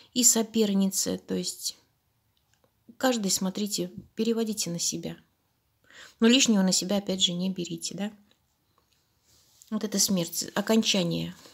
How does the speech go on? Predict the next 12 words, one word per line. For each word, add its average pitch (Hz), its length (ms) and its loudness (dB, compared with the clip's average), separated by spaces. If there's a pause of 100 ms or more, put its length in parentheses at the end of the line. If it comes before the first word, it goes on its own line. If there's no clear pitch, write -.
(500)
Вот 202 100 -2
это 214 180 -4
уйдет. 190 480 -6 (1600)
Слава 214 340 -2
богу, 180 380 -6 (200)
уходят 185 420 -8
все - 220 -4
три 190 200 -8
негативные 175 680 -8
карты. - 260 -14 (1080)
Что - 280 -6
придет? 180 560 0